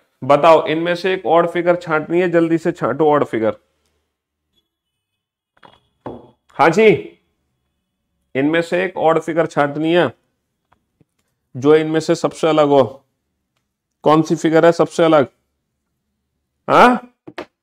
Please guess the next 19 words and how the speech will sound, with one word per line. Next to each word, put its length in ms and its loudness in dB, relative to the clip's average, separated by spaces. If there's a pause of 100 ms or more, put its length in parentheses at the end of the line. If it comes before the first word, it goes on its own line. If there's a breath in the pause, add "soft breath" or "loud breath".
(800)
ऑड 220 8
फिगर 260 2
छांटो। 640 6 (320)
लाइव 440 0
कम 120 -2
हो 140 -6
रहे 100 -10
हैं 80 -10
भाई 160 -8
साहब 320 -12
तुम्हारे, 400 -10 (120)
अभी 220 -4
तो 120 -6
दूसरा 400 -6
पड़ाव 400 -4
है 80 -8
बेटा, 200 -8
चार 360 -4
पड़ाव 260 -6